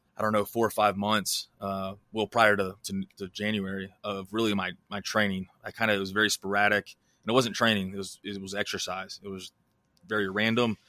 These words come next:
and there was no, um, progression, there was no goals at the end, and so that's, that's why, where I would kinda delineate the difference between training and exercise. So when you're training, you've got a goal,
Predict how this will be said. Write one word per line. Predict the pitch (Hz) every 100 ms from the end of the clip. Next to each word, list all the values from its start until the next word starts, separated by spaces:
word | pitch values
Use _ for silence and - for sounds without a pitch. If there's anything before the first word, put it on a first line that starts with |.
| _ _ _ -
and | 104 98 98 95
there | 98
was | 95
no, | 107 107 104 98 95 95 _ _ -
um, | 98 98 98
progression, | - 98 113 - 110
there | 104
was | 95
no | 98
goals | 95 104 107 104
at | 101
the | 104
end, | 104 104 101 - -
and | 104
so | 101
that's, | 101 - -
that's | 107 107
why, | 101 98
where | - 104
I |
would | 101 -
kinda | 101
delineate | 95 101 104 101 95
the |
difference | 95 101 101 -
between | - 98
training | - 104 98
and | 95
exercise. | - - - _ - _ _ _
So | -
when | 101
you're | 95
training, | - 127 120 101
you've | 98
got | 101
a | 95
goal, | 90 101 104 101 95